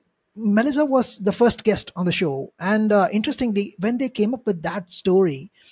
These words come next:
it was not even, you know, they did not have an all-in-one solution actually, but interestingly, it worked out in the long run for them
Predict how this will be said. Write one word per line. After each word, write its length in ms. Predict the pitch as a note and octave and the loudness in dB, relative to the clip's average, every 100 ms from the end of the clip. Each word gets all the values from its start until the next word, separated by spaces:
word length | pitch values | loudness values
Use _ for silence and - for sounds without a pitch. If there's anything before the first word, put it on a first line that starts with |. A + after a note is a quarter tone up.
| _ - | _ -2
it 180 | B3 | 2
was 260 | D#4 D#4+ G#3 | 4 2 2
not 380 | F3+ E3+ G#3 A3+ | -2 2 2 2
even, 440 | C4 C4+ C4+ B3+ - | 0 2 0 -2 -4
you 100 | G3 | -2
know, 180 | G#3 G3+ D#3+ | 0 0 0
they 140 | A#3 | 2
did 120 | C4+ | 2
not 160 | C#4 D4 | 2 0
have 220 | G3 A3+ | 0 -2
an 80 | C#4 | 0
all-in-one 360 | G#3 G3+ G3 F#3+ | 2 2 0 -2
solution 380 | F3+ G3 A3 G#3+ | -2 -2 -4 -6
actually, 520 | A3+ - B3+ C#3+ D#3+ _ _ _ | -10 -6 -6 -6 -10 _ _ _
but 180 | B3+ C4 - | 0 0 0
interestingly, 800 | B3+ C4+ D#4+ D#4 C#4 A3+ B3+ - _ | 0 2 -2 0 0 0 -2 -8 _
it 180 | B3+ B3+ | -4 -2
worked 460 | F#3 F#3+ A#3 G3+ | 4 4 4 4
out 260 | B3 C4+ C4+ | 4 4 2
in 80 | A3 | 2
the 120 | A3 | 2
long 260 | D#3+ E3+ | 2 0
run 180 | F#3 G3 | 0 0
for 180 | F#3+ F#3 | 0 -2
them 360 | D3 D3 C#4+ | -2 -6 -8